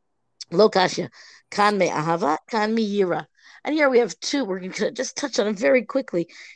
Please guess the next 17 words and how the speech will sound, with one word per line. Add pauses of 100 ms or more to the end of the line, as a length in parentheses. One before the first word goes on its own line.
(120)
these
two
really
important
concepts
of, (340)
or (220)
two
different
paths
in
the
way
people
relate
to
God.